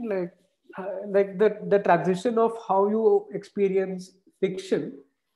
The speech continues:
has come a long way from, let's say, literature, where you used to read about fantastical stories, but you had to imagine it. Then there were comic books, then there were films, and now there are video games that, that are,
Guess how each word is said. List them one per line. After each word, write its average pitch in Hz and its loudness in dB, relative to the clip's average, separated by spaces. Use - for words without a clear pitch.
has 214 2
come 220 4
a 254 4
long 208 4
way 233 6
from, 220 4
let's 196 -2
say, 233 6
literature, 220 2
where 208 2
you 190 2
used 185 -2
to 175 -2
read 185 2
about 196 4
fantastical 165 -4
stories, 165 -2
but 165 -4
you 170 0
had 160 0
to 196 0
imagine 143 -4
it. 151 -6
Then 175 0
there 180 2
were 180 0
comic 165 2
books, - -6
then 180 0
there 196 6
were 196 6
films, 185 -2
and 175 -4
now 202 2
there 214 4
are 226 4
video 175 6
games 240 -4
that, 220 2
that 208 4
are, 208 6